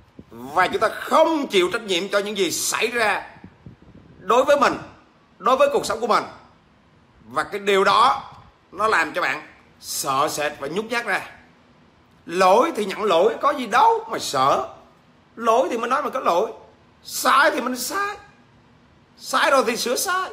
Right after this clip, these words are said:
Chúng ta là con người mà, chúng ta có phải thánh thần đâu. À, mình này, mình sai tầm đầy, mình lên trên mạng này, mình livestream với các bạn này, nhiều lúc mình cũng nói tầm bậy đầy. Nhưng mà sai thì mình sửa sai.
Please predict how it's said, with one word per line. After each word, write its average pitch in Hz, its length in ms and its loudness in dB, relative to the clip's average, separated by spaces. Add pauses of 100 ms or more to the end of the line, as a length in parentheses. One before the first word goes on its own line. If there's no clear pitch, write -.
(180)
Chúng - 120 -14
ta 320 100 -2
là 294 100 2
con 294 220 -2
người 277 100 2
mà, 247 260 -4
chúng 302 100 -20
ta 320 80 -8
có 320 120 -6
phải 330 140 -2
thánh 427 220 -6
thần 233 200 0
đâu. 269 200 0 (600)
À, 156 300 -2 (640)
mình 196 320 -2
này, 175 160 -4 (340)
mình 175 180 -8
sai 214 300 -2
tầm 160 220 -8 (160)
đầy, 170 500 -2 (400)
mình 156 140 -10
lên 214 260 0
trên 208 160 -6
mạng 165 380 -4
này, 185 80 -4
mình 180 460 -6
livestream 220 360 0
với 226 100 -2
các 220 40 -4
bạn 185 140 -4
này, 185 80 -8
nhiều 190 140 -4
lúc 254 200 -4
mình 202 80 -4
cũng 202 100 -4
nói 240 140 0
tầm 165 140 -4
bậy 147 160 0
đầy. 147 180 0 (420)
Nhưng - 80 -10
mà 349 80 0
sai 339 360 2
thì 320 100 0
mình 262 160 0
sửa 247 140 -4
sai. 415 340 -2